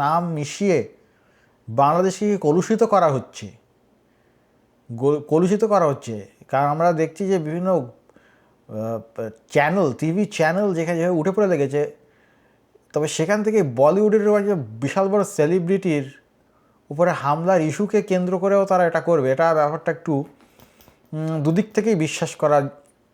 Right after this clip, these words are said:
একটু কঠিন হয়ে যাচ্ছে। তবে যাই হোক বন্ধুরা, এ ব্যাপারে আমি তোমাদেরকে আরও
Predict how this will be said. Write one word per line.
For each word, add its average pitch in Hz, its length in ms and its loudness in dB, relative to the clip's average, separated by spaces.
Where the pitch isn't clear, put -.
একটু 127 160 -8
কঠিন 156 240 0
হয়ে 120 160 4
যাচ্ছে। 110 280 -4
তবে 170 340 4
যাই 180 140 6
হোক 208 140 4
বন্ধুরা, 175 320 2
এ 135 40 4
ব্যাপারে 151 300 4
আমি 156 140 0
তোমাদেরকে 156 420 0
আরও 156 100 4